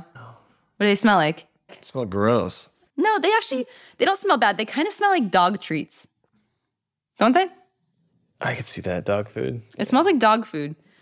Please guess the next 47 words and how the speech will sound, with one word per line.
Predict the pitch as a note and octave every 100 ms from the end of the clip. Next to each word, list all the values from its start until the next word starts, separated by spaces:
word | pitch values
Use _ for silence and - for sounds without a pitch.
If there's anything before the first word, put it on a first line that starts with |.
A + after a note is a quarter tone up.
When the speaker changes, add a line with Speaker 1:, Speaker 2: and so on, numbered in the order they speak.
| - -
Speaker 1:
So | -
let's | C#4+ -
eat | D3
some | B3
dog | G#3 G3 G3+
food. | E3 D3+
But | B3+
also, | - D4+ A4+ A4
something | - C4 C4 G4 G4
in | A3+ B3
me | C#4
says | C4 G#3+ G3+ G3+
that | G3+
they | G3
smell | - G3+
like | F3 E3+
licorice. | E3+ C#3+ C3 - - -
But | E3
I, | F3+
it's | F#3+ F#3
probably | - A3+ B3+
just | B3
my | G#3
brain | E3+ F#3 E3
'cause | E3+ D#3
they're | D3
black. | - - - _ _ _ _ _ _ _ _ _ _
Okay. | F3 E3+ D#3+ _ _ _ _ _ _ _ _ -
I'll | G#3 A#3+
try | C4+ A#3
some | C4
ants | A#3 G#3
first. | - E3
Or | G#3+
how | C4+
about | G#4+
we |
try | G4 F4+
it | C#4
at |
the | C4+
same | D4+ C#4
time? | C#4+ F3 D3+ _ _ _ _ _ _ _ _ _ _ -
I |
have | A3
two | - C4+
spoons, | - D#3 D#3+ E3 -